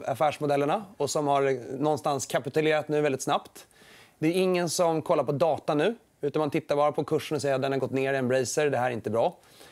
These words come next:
Men det är otroligt bra underliggande aktivitet i sektorn.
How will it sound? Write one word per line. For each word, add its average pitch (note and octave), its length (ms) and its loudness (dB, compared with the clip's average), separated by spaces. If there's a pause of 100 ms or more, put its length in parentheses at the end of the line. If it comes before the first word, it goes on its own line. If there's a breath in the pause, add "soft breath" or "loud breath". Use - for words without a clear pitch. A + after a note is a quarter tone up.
(140 loud breath)
Men D3+ 260 0
det D#3 80 2
är E3 160 2
otroligt F3 920 0
bra D3+ 480 2
underliggande C#3 600 2
aktivitet B2+ 440 -4
i C3+ 60 0
sektorn. A#2+ 520 -2